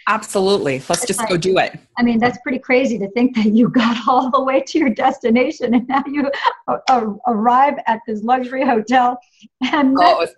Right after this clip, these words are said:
Speaker 1: it was
Speaker 2: these
Speaker 1: nuts.
Speaker 2: custom wi-, made wheelchairs, none of them fit because they're all, you know, oversized for the
Speaker 1: We just
Speaker 2: doorway that's
Speaker 1: yeah.
Speaker 2: already built. So
Speaker 1: Yeah.
Speaker 2: it's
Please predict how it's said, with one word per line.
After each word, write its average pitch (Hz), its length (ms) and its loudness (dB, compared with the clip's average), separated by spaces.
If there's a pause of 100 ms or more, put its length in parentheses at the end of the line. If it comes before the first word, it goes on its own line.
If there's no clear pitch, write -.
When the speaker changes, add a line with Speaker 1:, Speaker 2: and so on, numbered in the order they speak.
Speaker 1:
it 208 140 2
was 175 160 0
Speaker 2:
these 160 120 -4
Speaker 1:
nuts. 170 500 0 (140)
Speaker 2:
custom 339 300 -8 (140)
wi-, 302 140 -2 (120)
made 269 540 0 (420)
wheelchairs, 254 800 -4
none 269 300 2
of 262 100 -2
them 226 280 -4
fit - 220 -8
because 247 320 -4
they're 240 200 -4
all, 254 380 -4 (200)
you 254 140 -4
know, 247 220 -4
oversized 269 880 -4
for 226 220 2
the 220 60 -4
Speaker 1:
We 185 40 -12
just 196 140 -12
Speaker 2:
doorway 226 520 2
that's 214 200 -8
Speaker 1:
yeah. 220 60 0
Speaker 2:
already 220 300 -4 (260)
built. - 360 -6 (360)
So 269 100 -4
Speaker 1:
Yeah. 269 140 2
Speaker 2:
it's - 80 -8